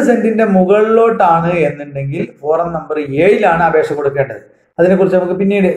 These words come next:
ഏഹ്, പറയാം. അപ്പോ ഫോറം number, number ആറിൽ അമ്പത് സെന്റിൽ താഴെയുള്ള സ്ഥലത്ത് നമ്മൾ ഫോറം number ആറിൽ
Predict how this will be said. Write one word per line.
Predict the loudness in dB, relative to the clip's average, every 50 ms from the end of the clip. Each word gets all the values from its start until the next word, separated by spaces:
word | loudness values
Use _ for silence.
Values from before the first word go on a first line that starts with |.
| 0 0
ഏഹ്, | 2 2 2 2 0 0
പറയാം. | -2 -2 -4 -6 -10 _ _ _ _ _ _ -2
അപ്പോ | 0 0 2 4 2 2 2 0 -2 0
ഫോറം | 2 2 4 4 2 2 2
number, | 0 0 0 2 2 4 4 6 6 4 4 4 4 2 2 0 0
number | 0 0 2 0 0 0 0 0 0
ആറിൽ | 2 2 4 4 2 2 0 -2 -2 -2
അമ്പത് | -2 -2 -6 -10 -10 -10 -8 -6
സെന്റിൽ | -6 -6 -6 -8 -10 -6 -2
താഴെയുള്ള | 0 2 2 2 2 2 0 -2
സ്ഥലത്ത് | -4 -6 -8 -8 -8 -10 -14 -14
നമ്മൾ | -12 -8 -10 -8 -6 -2
ഫോറം | 0 2 2 2 0 0 -2
number | -4 -4 -2 -2 -4 -4 -2 -2 0 0
ആറിൽ | 2 2 2 0 0